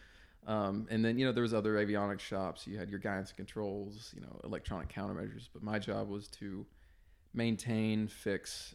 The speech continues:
and, uh, ensure system operations for, like, anything to do with communication, navigation, and then the mission systems, which on this airframe was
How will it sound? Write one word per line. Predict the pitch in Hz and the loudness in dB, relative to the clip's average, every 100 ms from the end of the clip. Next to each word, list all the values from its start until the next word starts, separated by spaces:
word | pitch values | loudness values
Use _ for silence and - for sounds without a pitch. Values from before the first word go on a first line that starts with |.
| - | -10
and, | 95 85 98 - | -6 -6 -8 -8
uh, | 50 50 113 - - - - - - - - - - | -8 -8 -10 -14 -20 -20 -20 -20 -20 -20 -20 -20 -12
ensure | 107 104 - 110 104 101 104 - - | -8 -6 0 2 2 0 -8 -20 -14
system | - 123 - 104 | -4 -4 -2 -2
operations | 101 - 101 98 101 95 | -2 0 0 0 -4 -6
for, | - 60 | -8 -8
like, | - - - - | -10 -14 -10 0
anything | 117 123 113 | 2 4 2
to | 107 | 2
do | 107 | 2
with | 98 92 - - - - - - - | 0 -2 -8 -20 -20 -20 -20 -20 -20
communication, | - 120 143 139 120 120 - 110 | -2 2 2 4 2 0 -2 0
navigation, | 104 107 101 98 95 98 98 - | 0 0 0 0 -2 -4 -6 -6
and | 92 | -8
then | 92 95 110 - - - | -8 -10 -12 -18 -20 -6
the | 117 | 0
mission | 117 113 104 | 2 0 -4
systems, | 101 - 101 95 | -6 -6 -8 -8
which | 76 - | -8 -4
on | 101 | 0
this | 113 110 | 0 2
airframe | 104 101 110 101 104 | 0 0 -2 -2 -2
was | 95 98 | -4 -6